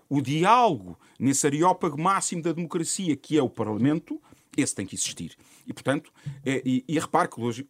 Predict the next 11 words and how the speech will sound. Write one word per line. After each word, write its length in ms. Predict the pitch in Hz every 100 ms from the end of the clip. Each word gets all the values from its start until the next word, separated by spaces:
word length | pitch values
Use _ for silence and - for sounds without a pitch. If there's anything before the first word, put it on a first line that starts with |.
| 117
se 260 | - - 147
há 60 | 160
experiência 500 | - 135 147 170 151
que 60 |
o 20 |
doutor 220 | 143 135 147
Luís 120 | 139
Montenegro 400 | 139 139 123 120
tem, 260 | 131 143 - _ -
é 120 | 117
essa, 300 | 110 - -